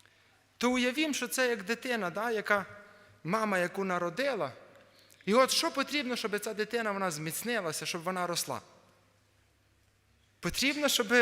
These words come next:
мама дальше про неї піклувалася. І ми розуміємо, що так само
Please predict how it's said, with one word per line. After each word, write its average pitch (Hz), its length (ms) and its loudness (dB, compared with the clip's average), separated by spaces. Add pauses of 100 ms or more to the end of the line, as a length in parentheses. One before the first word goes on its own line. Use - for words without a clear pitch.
(200)
мама 247 380 0
дальше 226 460 0
про 208 180 0
неї 202 340 2 (1000)
піклувалася. 190 880 0 (1900)
І 175 120 2
ми 233 120 6
розуміємо, 240 560 2
що - 140 -4
так 180 160 0
само 202 400 0